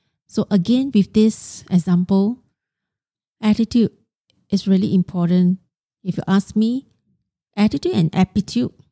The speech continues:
the skills are equally important, but skills and competency can be learned.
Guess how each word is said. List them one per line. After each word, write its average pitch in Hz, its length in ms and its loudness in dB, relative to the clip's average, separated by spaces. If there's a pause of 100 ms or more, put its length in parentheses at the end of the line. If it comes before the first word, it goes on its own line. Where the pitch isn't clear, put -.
(420)
the 185 100 -2
skills - 580 0 (140)
are - 80 -10
equally 185 420 0
important, 170 640 0 (320)
but - 140 -8
skills - 640 -4 (120)
and 180 140 -4
competency 190 560 0
can 180 220 0
be 165 100 2
learned. 165 400 0